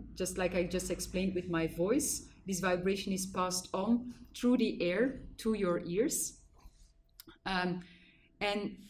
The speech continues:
just like we cannot see any kind of light, we can just see part of this electromagnetic spectrum, we also cannot hear any sounds. We also have a limited range of sounds that we can hear.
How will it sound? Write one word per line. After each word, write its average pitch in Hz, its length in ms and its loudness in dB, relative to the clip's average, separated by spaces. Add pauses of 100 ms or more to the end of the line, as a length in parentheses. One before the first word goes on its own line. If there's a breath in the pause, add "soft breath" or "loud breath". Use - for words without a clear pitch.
(220 loud breath)
just 233 300 4
like 247 260 6
we 208 100 -2
cannot 233 440 0
see 220 480 -4 (160)
any 214 240 2
kind 190 280 0
of 170 200 0
light, 156 440 -2
we 190 120 -4
can 175 280 0
just 175 340 -2
see 185 280 -2 (240)
part 254 300 2
of 190 100 -2
this 190 200 -2
electromagnetic 170 760 -2
spectrum, 240 880 0
we 202 240 -4
also 233 440 6
cannot 220 440 -2
hear 214 460 2 (260)
any 185 240 2
sounds. 156 640 0
We 190 160 -2
also 190 400 0
have 185 220 -2
a 170 40 6
limited 185 680 2
range 220 400 0
of 170 140 -8
sounds 214 400 -2
that 175 100 -2
we 165 100 -6
can 165 240 -6
hear. 208 540 2